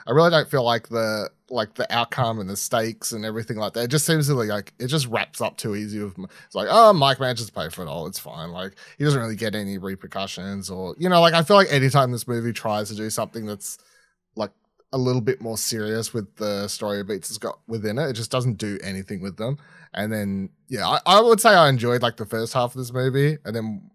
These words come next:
the second half onwards, I was sort of becoming a lot more disconnected because of the characters and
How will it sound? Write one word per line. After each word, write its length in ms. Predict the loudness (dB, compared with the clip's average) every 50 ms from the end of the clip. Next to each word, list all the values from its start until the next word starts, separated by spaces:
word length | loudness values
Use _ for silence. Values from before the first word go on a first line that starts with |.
| _
the 140 | -10 -8 -6
second 380 | -6 -4 -4 -4 -4 -4 -4 -2
half 260 | 0 0 0 0 -2
onwards, 420 | -6 -6 -6 -4 -2 -4 -4 -4
I 80 | -6 -6
was 100 | -6 -4
sort 240 | -4 -2 -2 -2 -2
of 380 | -2 -2 -4 -4 -8 -14 -20 _ _ _ _ _ _ _ _ -6
becoming 300 | -2 0 0 0 0 -2
a 80 | -4
lot 220 | -4 -4 -4 -6 -4
more 180 | -6 -6 -6
disconnected 800 | -6 -6 -8 -8 -6 -8 -8 -8 -8 -8 -8 -8 -8 -10 -10 -10 -12
because 320 | -16 -12 -10 -10 -10 -10
of 60 | -10 -12
the 60 | -10
characters 560 | -8 -8 -6 -6 -8 -8 -8 -10 -10 -10 -12
and 400 | -12 -10 -10 -8 -10 -10 -12 -16